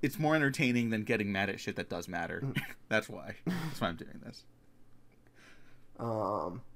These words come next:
Speaker 2: do you wanna talk about, like, kind of the journeys of some of the individual actors in the film? 'Cause I find that kinda interesting.
Speaker 1: I, like, through their characters?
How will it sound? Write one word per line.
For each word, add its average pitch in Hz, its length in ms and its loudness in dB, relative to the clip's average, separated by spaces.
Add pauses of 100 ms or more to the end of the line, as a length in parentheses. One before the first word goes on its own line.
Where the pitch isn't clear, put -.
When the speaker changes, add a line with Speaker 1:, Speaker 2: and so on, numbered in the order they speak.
(380)
Speaker 2:
do 131 80 0
you 127 80 6
wanna 151 160 8
talk 156 260 10
about, 143 300 8
like, 135 160 4
kind 147 220 2
of 131 80 4
the 131 80 4
journeys 131 480 2
of 135 100 0
some 135 200 2
of 131 100 2
the 131 220 2 (100)
individual 127 560 2
actors 139 480 2
in 143 80 2
the 151 80 2
film? 160 360 2 (440)
'Cause - 120 -14
I 147 40 2
find 151 240 4
that 113 120 0
kinda 107 180 0
interesting. 104 520 -4 (640)
Speaker 1:
I, 147 240 4
like, 127 280 2 (280)
through 135 120 4
their 107 100 6
characters? 131 720 2